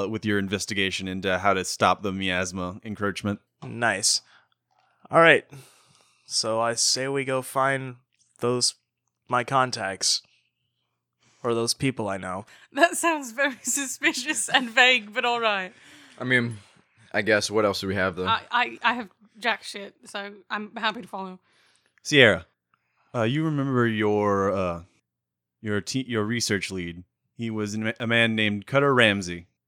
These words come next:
Speaker 3: Fucking hell yeah. <laughs>
Speaker 1: And he was, uh, last you remember, uh, he was working out of the First University.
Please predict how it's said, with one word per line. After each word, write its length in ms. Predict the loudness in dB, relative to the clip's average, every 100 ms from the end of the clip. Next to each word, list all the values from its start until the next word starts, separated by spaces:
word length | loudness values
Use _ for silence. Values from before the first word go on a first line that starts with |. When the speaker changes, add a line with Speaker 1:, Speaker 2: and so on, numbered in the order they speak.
| _ _ _ _ _
Speaker 3:
Fucking 640 | _ -10 -8 -6 -8 -12
hell 280 | -2 2 2
yeah. 380 | 0 -2 0 0
<laughs> 360 | -2 -18 _ -6
Speaker 1:
And 220 | -4 -2
he 160 | 0 0
was, 420 | 0 -2 -2 -4
uh, 140 | 0
last 320 | 4 4 2 -2
you 100 | -2
remember, 460 | -2 0 2 2
uh, 100 | 0
he 180 | -2 -4
was 280 | -2 -2 -2
working 360 | -2 0 2
out 220 | 2 2 0
of 280 | -2 -4
the 180 | -4 -6
First 340 | -2 -2 0 -2
University. 600 | -2 -2 -2 -4 -10